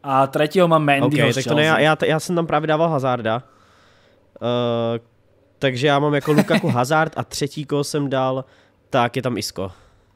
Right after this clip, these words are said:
Speaker 1: <laughs> Ty Isco s Koučaním
Speaker 2: No,
Speaker 1: skončil
Speaker 2: Is-,
Speaker 1: v
Speaker 2: Isco toho
Speaker 1: Sevilla.
Speaker 2: vyhodil za tři měsíce ze Sevilly, že jo. Takže jako, ty vole, tam,
Speaker 1: <laughs> Jo.
Speaker 2: tam velký věci, no. Takže Isco, výborný král,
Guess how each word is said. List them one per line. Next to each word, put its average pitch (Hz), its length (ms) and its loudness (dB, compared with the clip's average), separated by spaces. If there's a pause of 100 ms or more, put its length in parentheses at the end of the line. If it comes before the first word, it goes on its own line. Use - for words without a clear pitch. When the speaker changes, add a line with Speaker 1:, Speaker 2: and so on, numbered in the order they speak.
(3000)
Speaker 1:
<laughs> - 140 -4
Ty 180 80 2
Isco 185 360 -6
s - 40 -8
Koučaním 147 320 -4
Speaker 2:
No, 180 120 6
Speaker 1:
skončil 175 200 8
Speaker 2:
Is-, 135 140 2
Speaker 1:
v 147 60 4
Speaker 2:
Isco 151 240 4
toho 160 140 6
Speaker 1:
Sevilla. 143 40 6
Speaker 2:
vyhodil 147 320 4
za 139 120 2
tři - 140 -8
měsíce 131 420 -2
ze 113 80 0
Sevilly, 110 380 -2
že 98 100 -6
jo. 92 200 -6 (1160)
Takže 120 360 -2
jako, 147 260 2 (100)
ty 139 120 0
vole, 120 260 -2 (520)
tam, 117 400 -2
Speaker 1:
<laughs> - 0 -
Jo. 110 220 -2 (100)
Speaker 2:
tam 131 180 2
velký 117 360 -6
věci, 110 360 -6
no. 90 200 -10 (500)
Takže 107 680 -4
Isco, 113 520 -6
výborný 107 560 -8
král, - 200 -12